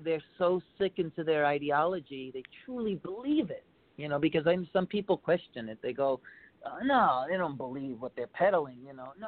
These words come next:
no, they do. They're showing it with their actions. I gotta tell you something, guys. For over five years,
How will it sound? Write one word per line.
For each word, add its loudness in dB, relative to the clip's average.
no, -12
they -6
do. -2
They're -14
showing 2
it -2
with -6
their 0
actions. -8
I 2
gotta 0
tell -4
you -12
something, -8
guys. 0
For 2
over 0
five -2
years, -4